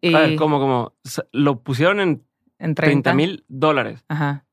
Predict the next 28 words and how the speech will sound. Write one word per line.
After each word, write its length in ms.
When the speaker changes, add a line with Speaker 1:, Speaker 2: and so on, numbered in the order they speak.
Speaker 2:
¿Y 120
se 100
vendió 200
en 140
trescientos 280
sesenta 180
y 40
siete 100
dólares 300
o 40
toscientos 240
sesenta 180
y 40
siete 140
mil 260
dólares? 320
Speaker 1:
Mil. 400
Speaker 2:
Ah, 200
ok. 120
O 40
sea, 80
subió. 380
Speaker 1:
Exacto, 640
Speaker 2:
Pensé 180
Speaker 1:
pero 120
Speaker 2:
que 60
había 140
bajado, 200